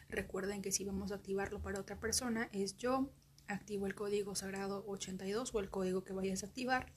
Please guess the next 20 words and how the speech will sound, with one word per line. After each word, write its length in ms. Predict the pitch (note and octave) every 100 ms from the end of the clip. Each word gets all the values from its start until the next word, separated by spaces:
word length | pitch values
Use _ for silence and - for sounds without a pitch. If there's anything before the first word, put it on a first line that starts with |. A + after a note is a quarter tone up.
| - - - -
para 420 | A3+ G#3+ G#3 B3+ - - -
la 180 | G#3 G#3
persona, 500 | F#3+ F3+ F#3+ F#3+ G#3 F#3
el 120 | F3+
nombre 240 | F3 F3
de 100 | E3+
la 120 | E3
persona, 500 | - F3+ A3+ F#3+ B3 - - - - - - - -
para 220 | E3+ E3+
que 100 | F3+
puedas 520 | - F3 F3+ A3+ -
pedir 420 | - F3 E3+ F3 - - - - - - - - - - - -
lo 140 | G3+ G3
que 80 |
deseas 280 | G3 F#3+ G3
pedir, 220 | - G3
sanación, 580 | F#3+ F#3 F#3 - G#3 F#3+
mejoría, 440 | F#3+ F3+ F3+ G3 F#3
aceptación, 540 | F#3+ - - F#3+ F#3+
etcétera. 460 | F#3 F#3+ G#3+ C4